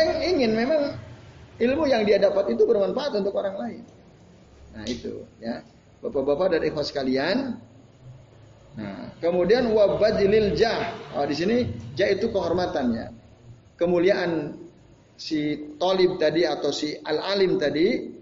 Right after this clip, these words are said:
Nah, dia kurbankan ya. Atau dia memanfaatkan kemuliaan yang dia punya dalam rangka untuk menyampaikan ilmu, was syafaatil hasanah lil muslimin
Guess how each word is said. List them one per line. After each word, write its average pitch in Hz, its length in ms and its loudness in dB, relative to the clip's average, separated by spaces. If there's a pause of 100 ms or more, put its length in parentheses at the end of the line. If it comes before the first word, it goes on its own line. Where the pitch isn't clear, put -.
(600)
Nah, 117 240 -4
dia 185 560 0 (160)
kurbankan 196 880 0 (320)
ya. 104 400 -14 (720)
Atau 190 240 2
dia 190 160 4
memanfaatkan 185 720 0
kemuliaan 180 400 0
yang 180 140 0
dia 170 100 4
punya 202 560 0
dalam 170 220 0
rangka 175 300 -2
untuk 160 200 -2
menyampaikan 156 480 -2
ilmu, 160 400 0
was 190 160 0
syafaatil 185 600 -2
hasanah 190 420 -2
lil 185 160 2
muslimin 185 680 0